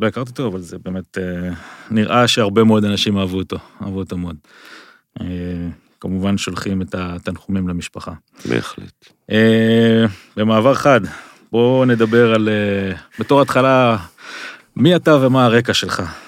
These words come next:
Speaker 1: בוא, בוא, בוא נדבר ככה, איך, איך הגעת לנהל מערכות גדולות, איך הגעת לעולם התיירות, איזה תפקידים עשית?
Speaker 2: אני בעצם התחלתי בגיל די צעיר בעולם הקמעונאות,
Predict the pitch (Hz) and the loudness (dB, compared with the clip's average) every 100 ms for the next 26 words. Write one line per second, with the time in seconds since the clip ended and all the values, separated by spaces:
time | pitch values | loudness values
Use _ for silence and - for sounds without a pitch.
0 | - 107 113 123 120 117 110 113 107 123 | -10 0 4 6 6 4 0 -2 2 2
1 | 117 120 - - 117 135 156 139 139 139 | 4 2 0 0 0 0 -2 0 2 2
2 | 139 117 117 107 104 101 117 120 107 92 | 2 4 2 2 2 2 2 2 0 -2
3 | - 98 90 87 92 110 104 - 95 101 | -4 -6 -4 -2 2 2 0 -4 -4 -2
4 | - 98 92 90 85 92 98 101 - 90 | -2 -4 -2 -2 -4 -4 -2 -2 -2 -2
5 | 85 110 117 98 98 101 90 - 87 117 | -2 0 0 -4 -8 -8 -10 -10 -6 -4
6 | 123 120 - 107 98 85 _ _ - - | -4 -6 -8 -8 -8 -14 _ _ -20 -20
7 | - - - - _ _ - - 127 120 | -20 -20 -20 -20 _ _ -2 0 2 0
8 | - 101 - 95 95 - 92 87 82 80 | 0 -2 2 0 0 0 2 2 2 0
9 | 73 - - - - - 87 65 80 85 | -2 -8 -20 -6 -4 0 -2 0 0 0
10 | - 73 82 73 62 62 62 60 58 - | 0 0 0 0 -2 0 0 -2 -4 -6
11 | 65 67 73 - 64 65 64 60 - | -2 -2 -4 -4 -2 0 0 -2 -8